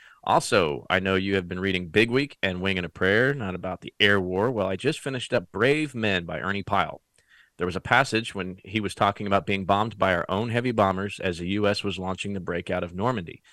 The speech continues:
and the planes being hit by flak. Thought it was worth sharing. If you haven't read the book, it's wonderful. Pyle was a gifted writer, correspondent, and died doing what he loved on Okinawa.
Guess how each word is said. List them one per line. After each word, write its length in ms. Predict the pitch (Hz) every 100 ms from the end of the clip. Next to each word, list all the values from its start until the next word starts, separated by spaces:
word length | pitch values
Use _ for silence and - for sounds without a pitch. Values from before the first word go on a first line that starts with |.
| - _ _
and 140 | - 82
the 60 |
planes 360 | - 107 123 120
being 220 | 117 113
hit 260 | 107 107 -
by 140 | 98
flak. 480 | - 92 58 - - _
Thought 160 | 95
it 80 | 101
was 200 | 95 -
worth 180 | 98 95
sharing. 460 | - 107 92 80 85
If 160 | -
you 80 | 92
haven't 240 | 90 104
read 160 | - 85
the 80 | 87
book, 240 | 104 104
it's 100 | 85
wonderful. 560 | 92 120 147 190 185 185 _ _ _ _
Pyle 280 | - 101 101
was 160 | 95 85
a 60 |
gifted 360 | 80 151 - 131
writer, 380 | 110 107 110 107
correspondent, 800 | - 131 131 - 95 92 92 - _
and 140 | 85 87
died 320 | 95 104 104
doing 220 | 101 98
what 80 | 98
he 80 | 98
loved 420 | 90 87 82 - - _ _ -
on 280 | 78 82 85
Okinawa. 680 | 76 76 82 80 76 53 50